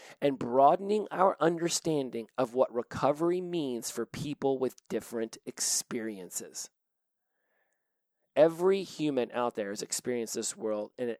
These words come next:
absolutely vast, different way, unique to them and only them.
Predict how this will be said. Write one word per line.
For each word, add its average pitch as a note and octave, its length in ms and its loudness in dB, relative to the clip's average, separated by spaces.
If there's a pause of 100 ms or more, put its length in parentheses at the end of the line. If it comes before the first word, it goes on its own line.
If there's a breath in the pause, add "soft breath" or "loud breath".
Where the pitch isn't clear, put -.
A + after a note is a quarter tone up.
(160)
absolutely A#2+ 800 -2
vast, A#2+ 720 -4 (100)
different A2 380 -8
way, A2 260 -2
unique A2+ 560 -8 (200)
to - 120 -8
them A#2 400 -2
and G#2+ 180 -10
only A2 340 -6
them. F2+ 280 -10